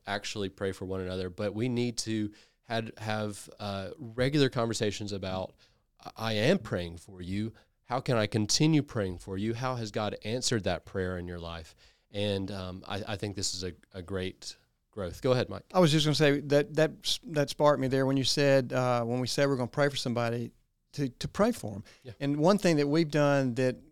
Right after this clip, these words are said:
Speaker 2: kinda, uh, helps mitigate the not praying part is when someone says, like, we get a call from somebody or a text, and they say, "Will you please pray for me over this?" What we do is we pray right then.
Speaker 1: Yeah.
Speaker 2: And sometimes we'll actually text back a prayer.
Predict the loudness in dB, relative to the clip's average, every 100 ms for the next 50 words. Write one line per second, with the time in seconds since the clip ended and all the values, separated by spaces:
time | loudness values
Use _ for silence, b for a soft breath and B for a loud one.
0 | _ _ -2 2 2 2 0 -2 -2 -2
1 | 0 2 2 4 2 2 0 0 0 -2
2 | 0 0 0 -4 -4 -4 -4 -6 b b
3 | b -2 2 2 0 -4 0 2 4 4
4 | 4 2 2 0 0 -2 -2 0 -2 -4
5 | -4 -4 -4 -6 -4 -4 -4 -4 -2 2
6 | 2 2 -4 -6 -6 -4 -2 -2 -2 B
7 | B -4 -2 2 2 0 0 -2 0 -2
8 | 0 0 -2 -2 -4 -8 _ _ _ _
9 | -6 0 2 4 6 6 4 4 2 2
10 | -2 2 4 4 2 0 -2 -2 6 6
11 | 6 2 -10 _ -2 2 4 4 4 2
12 | 2 2 2 2 -2 -2 0 0 0 -2
13 | -2 -6 -4 -2 0 -4 -8